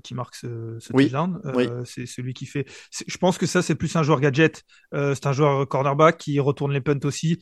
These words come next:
Speaker 1: qui a une vitesse incroyable. Euh, et, et on le voit sur ce touchdown. Pour ceux qui ont eu la chance de voir ce touchdown,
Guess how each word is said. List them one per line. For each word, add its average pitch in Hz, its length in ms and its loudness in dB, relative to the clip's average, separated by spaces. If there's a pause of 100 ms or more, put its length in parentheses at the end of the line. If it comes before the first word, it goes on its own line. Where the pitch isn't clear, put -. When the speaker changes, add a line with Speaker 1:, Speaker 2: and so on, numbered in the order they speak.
(200)
Speaker 1:
qui 143 100 -2
a - 20 0
une 139 60 0
vitesse 139 400 0
incroyable. 156 560 6 (300)
Euh, 131 560 -2
et, 135 260 -2
et 135 80 -2
on 139 80 -2
le 139 60 0
voit 151 180 4
sur - 160 -6
ce - 40 -18
touchdown. 147 300 0
Pour 147 160 -10
ceux 127 120 -8
qui 147 80 -6
ont 139 40 -2
eu 139 40 -2
la 139 80 0
chance 139 180 -4
de 143 60 -2
voir 139 160 -2
ce - 80 -4
touchdown, 151 380 2